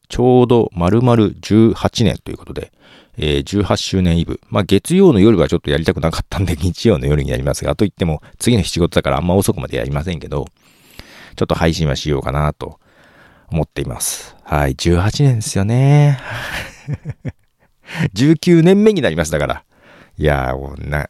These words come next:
ね、なかなか。そう。で、どっかでも話したんだけど、このマイカッ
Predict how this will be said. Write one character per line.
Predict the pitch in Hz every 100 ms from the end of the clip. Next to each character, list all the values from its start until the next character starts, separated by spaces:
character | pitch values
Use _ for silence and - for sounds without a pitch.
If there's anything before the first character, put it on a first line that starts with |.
| -
ね、 | 87 87
な | 76 73
か |
な | 73 71
か。 | 65 - _ - - - -
そ | - 73
う。 | 90
で、 | 151 165
ど | - 123
っ |
か | - 87
で |
も | 73
話 | 80 -
し |
た | 65
ん |
だ | 69
け |
ど、 | 67 64 -
こ | - 80
の | 76 69
マ | 87 151
イ | 214
カ |
ッ | -